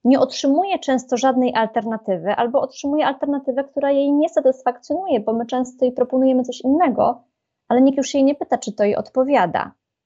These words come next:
Bo jeżeli ja proponuję pacjentce jakąś inną aktywność, to pytam się, czy,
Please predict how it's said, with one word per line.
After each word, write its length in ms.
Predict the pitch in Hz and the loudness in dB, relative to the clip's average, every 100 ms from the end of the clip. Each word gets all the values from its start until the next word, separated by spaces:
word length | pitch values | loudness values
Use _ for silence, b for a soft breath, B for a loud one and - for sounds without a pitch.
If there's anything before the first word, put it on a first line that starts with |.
| _ _ _ _ _ _ - | _ _ _ _ _ _ -2
Bo 60 | |
jeżeli 260 | 220 247 226 | 2 2 2
ja 120 | 294 | 0
proponuję 560 | 294 269 254 247 330 311 | -2 -4 -2 -2 -2 -2
pacjentce 380 | 208 - 214 190 | -4 -6 -4 -4
jakąś 280 | 185 196 | -4 -6
inną 160 | 208 185 | -4 -2
aktywność, 300 | 190 - 208 | -4 -6 -4
to 80 | 247 | -4
pytam 180 | - 262 | -2 -4
się, 80 | |
czy, 100 | 254 | -4